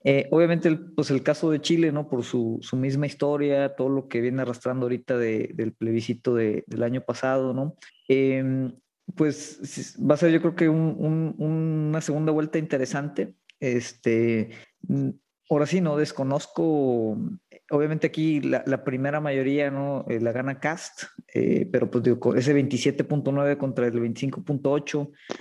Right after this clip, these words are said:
pues, digo, son casi tres puntos. Eh, ahora sí que, mm, eh, tendría que a-, aquí de, de los, tu auditorio ahí chileno que nos, nos digan qué, qué, qué tan esperanzador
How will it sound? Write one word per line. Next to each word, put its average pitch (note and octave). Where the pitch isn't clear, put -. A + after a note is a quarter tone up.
pues, -
digo, C3+
son C3+
casi C#3+
tres C#3+
puntos. D#3+
Eh, C3
ahora C#3+
sí D3+
que, D3
mm, A2+
eh, -
tendría C3+
que C3+
a-, -
aquí C3
de, C#3
de A2+
los, -
tu C3
auditorio C3
ahí C#3+
chileno C#3+
que C3+
nos, B2
nos B2+
digan C#3
qué, C#3
qué, -
qué D#3+
tan D#3
esperanzador C#3+